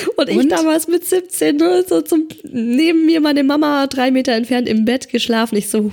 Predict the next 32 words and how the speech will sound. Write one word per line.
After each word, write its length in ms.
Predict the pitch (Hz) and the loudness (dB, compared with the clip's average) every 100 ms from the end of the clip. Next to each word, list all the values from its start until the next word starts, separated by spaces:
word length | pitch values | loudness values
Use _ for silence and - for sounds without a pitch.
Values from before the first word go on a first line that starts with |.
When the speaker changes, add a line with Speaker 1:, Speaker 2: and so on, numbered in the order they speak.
| - | 0
Speaker 1:
hu, 80 | 403 508 554 554 539 523 480 381 302 277 262 208 - | 2 2 0 0 2 0 0 -6 -6 -8 -8 -8 -4
schick 440 | - - 285 269 | -4 0 0 0
rüber. 640 | 233 269 349 269 269 285 - - - - - | 2 2 2 2 2 0 -4 -12 -18 -16 -4
Und, 440 | 220 214 220 214 | 2 4 4 2
ähm, 400 | - 202 202 196 202 - _ _ _ _ | 0 0 0 0 -2 -10 _ _ _ _
dann, 260 | 233 233 220 | 0 2 2
also 200 | 214 214 | 0 -2
es 60 | 214 | 0
ging 120 | 254 | 0
halt 180 | 240 220 | 2 0
auch 180 | 214 - | -2 0
wieder 160 | 226 196 | 0 0
von 160 | - | 0
ihm 180 | 196 262 | 0 0
aus 260 | 254 277 285 | 0 0 -2
dann, 280 | - 262 262 | -2 0 0
also 160 | 220 214 | -2 -4
zuerst 340 | - 190 - | -4 -4 -2
dieser, 260 | 185 175 175 | -2 0 -2
dieser 380 | - 170 180 | -2 -2 -2
Chat, 340 | - - 285 - | -2 -2 -2 0
wo 60 | 202 | 0
wir 100 | 180 | 0
so 120 | 190 | 2
hin 160 | 175 | 2
und 80 | 180 | 2
her 200 | 185 226 | 2 2
geschrieben 460 | 220 208 196 196 185 | 0 -2 -2 0 2
haben 180 | 196 190 | 2 0
und 160 | 196 185 | 0 -2
uns 140 | 180 | -2
gegenseitig 560 | - 185 185 185 190 | -2 -2 0 -4 -6